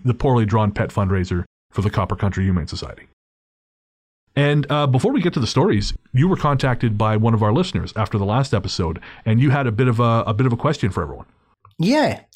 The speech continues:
Speaker 2: So obviously we were talking about, um, the incident with the mysterious path, um, where we were advising that person to just get the hell out of there very quickly.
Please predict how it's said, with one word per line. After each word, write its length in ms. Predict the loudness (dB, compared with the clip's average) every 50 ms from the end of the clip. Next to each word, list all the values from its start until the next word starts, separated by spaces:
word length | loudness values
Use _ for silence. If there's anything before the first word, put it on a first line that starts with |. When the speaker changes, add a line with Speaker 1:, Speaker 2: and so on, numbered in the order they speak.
| -10
Speaker 2:
So 400 | -6 -2 0 2 2 2 0 0 -2
obviously 340 | -2 0 0 0 0 2 2
we 120 | 2 4
were 80 | 2 2
talking 320 | 0 0 -2 0 0 0
about, 460 | 2 2 2 2 0 -2 -4 -8 -14 -12 _ -4
um, 460 | -2 0 0 0 0 -2 -4 -6 _ _ _ _ -6
the 160 | -2 -2 0
incident 640 | 0 2 0 0 0 0 0 2 2 0 -2 -2 -2
with 220 | -2 -2 0 0 0
the 260 | 0 2 2 2 0 0
mysterious 560 | 0 0 0 0 0 0 2 2 0 0 -2
path, 480 | -4 -4 -4 -4 -4 -4 -8 -12 -20 -20 _ _ _ _ _ _ _ _ _ _ -6 -4
um, 340 | -2 0 0 0 -2 -4 -8 -8 -4
where 200 | -2 -2 0 0
we 120 | 0 0
were 200 | 0 -2 -2 -4 -4 -4
advising 500 | -4 -2 -2 -2 -2 0 0 -2 -2 -2
that 160 | -4 -4 -4
person 380 | -4 -4 -2 -2 -4 -6 -6 -4
to 120 | -4 -4 -4
just 220 | -2 -4 -4 -2
get 180 | -4 -4 -4 -4
the 80 | -4
hell 180 | -4 -4 -2 -2
out 240 | -2 -2 -2 -4 -6
of 100 | -4 -4
there 180 | -4 -4 -2 -2
very 180 | -2 -4 -4
quickly. 480 | -4 -4 -6 -6 -6 -10 -14 -14 -16